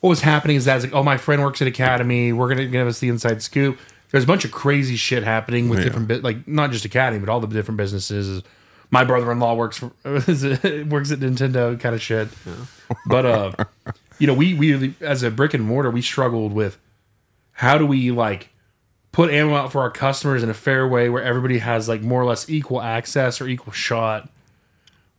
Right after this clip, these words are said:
Speaker 1: or there's a clear awareness of when it's gonna be restocked. 'Cause we tried, like, doing, like, non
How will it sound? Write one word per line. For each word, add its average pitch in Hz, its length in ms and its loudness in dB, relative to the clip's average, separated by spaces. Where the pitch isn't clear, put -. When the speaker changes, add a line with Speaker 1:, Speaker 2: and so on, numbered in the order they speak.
Speaker 1:
or 117 540 0
there's 127 180 4
a 117 40 -8
clear 156 300 4
awareness 120 520 2
of 110 120 -2
when 117 100 0
it's 117 120 -4
gonna 123 180 0
be 127 120 0
restocked. 131 500 0
'Cause 127 120 0
we 123 100 0
tried, 135 320 0
like, 117 280 -2
doing, 131 220 4
like, 113 280 -2
non 127 840 0